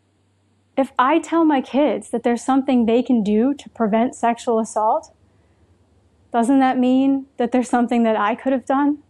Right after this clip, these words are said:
We teach our children to say no. I said no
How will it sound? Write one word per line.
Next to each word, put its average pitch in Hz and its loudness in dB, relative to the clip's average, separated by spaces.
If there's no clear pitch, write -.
We 254 2
teach 285 0
our 254 2
children 226 2
to 240 0
say 233 0
no. 220 -4
I 240 2
said 240 2
no 226 0